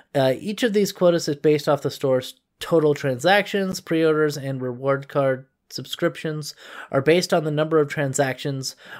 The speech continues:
while used game sales and trade-ins are based off the dollar value of transactions. If a store's quota for the game's used sales is thirty percent and the store sells one thousand dollars worth of merchandise,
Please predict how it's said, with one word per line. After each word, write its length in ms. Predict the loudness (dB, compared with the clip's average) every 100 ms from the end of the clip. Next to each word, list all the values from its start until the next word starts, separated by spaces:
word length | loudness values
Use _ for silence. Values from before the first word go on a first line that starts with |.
| 2
while 180 | 4 4
used 320 | 4 0 4
game 240 | 4 4
sales 380 | 2 2 4 2
and 120 | -2
trade-ins 720 | 0 2 4 2 -2 -2 -4 -6 -20 -2
are 160 | 2 6
based 340 | 6 4 2
off 140 | -4 0
the 100 | 0
dollar 460 | 4 4 4 4
value 420 | 2 2 2 4 4
of 200 | 4 -2 _
transactions. 840 | -8 -2 0 0 -2 -2 -10 -12 -10
If 80 | -6
a 80 | -4
store's 320 | 2 2 2
quota 420 | 0 2 4 4
for 180 | 2 0
the 300 | 4 2 2 _ -20 _ _ _ -2
game's 320 | 0 0 0
used 240 | -2 0
sales 280 | 4 4 2
is 140 | -2
thirty 260 | 0 0 2
percent 520 | -2 -2 0 0 -4 -18 -20 -18 -14 0
and 180 | 2 2
the 100 | 0
store 360 | 0 2 4
sells 400 | 4 2 2 0
one 220 | -2 -2
thousand 340 | 2 2 0 0
dollars 320 | 2 2 0
worth 180 | -2 -2
of 80 | -4
merchandise, 920 | 0 -2 -2 -4 -4 -4 -6 -6 -10